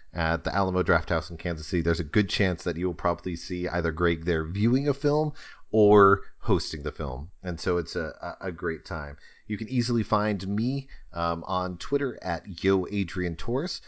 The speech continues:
Uh, the Twitter handle for the show is at Horrorversary, just like it sounds, 'cause we like to keep it simple. But I really wanna thank you for coming on, man. This was great. Thank you, first of all, for showing me the movie and then, and then taking time out of while everything's going on and,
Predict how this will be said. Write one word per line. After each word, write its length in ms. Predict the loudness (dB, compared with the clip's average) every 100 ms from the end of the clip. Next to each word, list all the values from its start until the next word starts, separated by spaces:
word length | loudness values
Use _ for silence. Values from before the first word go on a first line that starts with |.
| -20 -8
Uh, 240 | -2 0 0
the 120 | -2
Twitter 240 | 0 0 2
handle 280 | 0 -2
for 160 | -2 -2
the 100 | -2
show 420 | -2 0 2 0 -2
is 280 | -2 -2 -2
at 200 | -2 -2
Horrorversary, 800 | -2 0 0 2 0 0 -4 -4
just 280 | -6 -6 -4
like 160 | -8 -8
it 120 | -8
sounds, 340 | -4 -4 -6
'cause 140 | -8 -6
we 100 | -4
like 200 | -6 -10
to 80 |
keep 200 | -14 -14 -14
it 100 | -8
simple. 400 | -8 -4 -8 -8 -16 -8 -2
But 120 | 0
I 100 | 2
really 280 | 2 0 0
wanna 180 | 0 2
thank 260 | 0 -2
you 60 | -6
for 120 | -4
coming 240 | 0 0 2
on, 160 | 0
man. 140 | 0 2
This 160 | 2
was 140 | 0 2
great. 260 | 2 4 2
Thank 200 | 0 0
you, 80 | -2
first 240 | 0 2
of 60 | 2
all, 60 |
for 120 | 2 2
showing 280 | 4 2 2
me 80 | -2
the 80 |
movie 280 | 0 0 2
and 80 | 2
then, 140 | 2 0 -10 -16 -4
and 100 | -2
then 100 | 0
taking 340 | 0 -2 -4 -4
time 300 | -2 -2 -2
out 340 | -4 -4 -2
of 220 | 0 0 -2
while 220 | -2 0 0
everything's 400 | -2 -2 -4 -2
going 360 | -2 -2 -4
on 300 | -4 -2 -2
and, 160 | -2